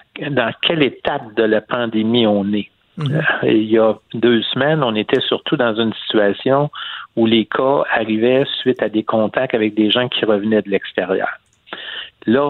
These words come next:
Speaker 1: on sait que dans une grande majorité de régions, ce n'est plus le cas, là. Je veux dire, on est vraiment
Speaker 2: Ouais.
Speaker 1: rendu dans un épisode de transmission communautaire. Donc, euh, s'il y a deux semaines, on disait un patient se présente, euh,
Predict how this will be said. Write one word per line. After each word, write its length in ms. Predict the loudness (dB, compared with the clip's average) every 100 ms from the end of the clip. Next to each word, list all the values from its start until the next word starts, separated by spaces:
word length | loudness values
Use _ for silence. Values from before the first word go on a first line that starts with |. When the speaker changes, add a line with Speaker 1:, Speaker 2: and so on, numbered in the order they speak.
| -2 0
Speaker 1:
on 180 | 0 0
sait 220 | -2 0
que 140 | 0
dans 240 | 0 0 -2
une 180 | -4
grande 320 | -2 0 2 2
majorité 560 | 2 0 -2 -2 -2
de 80 | 0
régions, 560 | 0 0 2 2 0 -6 -12 -10 -4
ce 60 | -2
n'est 160 | 0
plus 220 | -2 -4
le 60 | -4
cas, 280 | -2 0 0
là. 140 | -2 -6 -14 -14 -14 -12
Je 120 | -6
veux 60 | -2
dire, 240 | 2 2
on 140 | 2 2
est 100 | 2
vraiment 400 | 2 2 0 0
Speaker 2:
Ouais. 60 |
Speaker 1:
rendu 300 | 0 -2 -2
dans 200 | -2 -2 -2
un 140 | -4 -2
épisode 580 | -2 -2 -2 -2 0
de 80 | 0
transmission 720 | 0 0 -2 -4 -4 -2 -2
communautaire. 880 | -2 -2 0 -2 -2 -4 -4 -6 -8 _ -14 -14 -16 -6 0
Donc, 380 | 2 2 0
euh, 80 | -2 -2 -8 -10 -10 -6
s'il 120 | 0
y 60 | 0
a 60 |
deux 260 | 2 2 2
semaines, 360 | 0 0 0 2
on 160 | 0
disait 420 | -2 -4 0 2 2
un 200 | 2 -2
patient 500 | -4 -4 0 0 0 -4
se 60 |
présente, 640 | -4 -2 0 0 0 0 -4 -10 -14 -12 -14 -16 _ _ _ -6
euh, 240 | 0 0